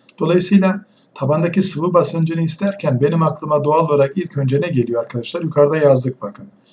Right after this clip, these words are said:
H çarpı D çarpı G. Dikkat edin. Bu durumda arkadaşlar iki numara kesinlikle kullanabileceğimiz bir durumdur. Ancak burada bir numaraya dikkat edin. G bölü S var. Kabın özellikleriyle ilgili bilgi vermemiz gerekiyor. Onun için renkli bir kalem alıyorum elime.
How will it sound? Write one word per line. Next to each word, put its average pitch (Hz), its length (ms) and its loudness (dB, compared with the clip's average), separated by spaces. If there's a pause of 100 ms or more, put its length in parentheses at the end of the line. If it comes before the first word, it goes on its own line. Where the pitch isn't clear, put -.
(200)
H 143 180 0
çarpı 127 680 -8 (720)
D 139 340 8
çarpı 123 480 -2
G. 131 420 0
Dikkat 127 320 -2
edin. 120 220 -6 (760)
Bu 202 80 4
durumda 190 240 6
arkadaşlar 147 520 2
iki - 240 -2
numara 147 340 2
kesinlikle 170 600 0
kullanabileceğimiz 143 840 2
bir 107 140 -12
durumdur. - 540 -20 (640)
Ancak 107 500 4 (480)
burada 185 540 0 (600)
bir 175 240 2
numaraya 175 340 6
dikkat 165 240 0
edin. 123 260 0
G 147 240 0
bölü 139 220 0
S 127 320 2
var. - 240 -6
Kabın 208 400 4
özellikleriyle 175 600 0
ilgili 180 240 -2
bilgi 156 280 2
vermemiz 113 440 4
gerekiyor. 107 400 -6
Onun 175 40 -6
için 170 180 -6
renkli 156 340 -6
bir 147 120 -8
kalem 143 300 0
alıyorum 107 380 -4
elime. 104 320 -6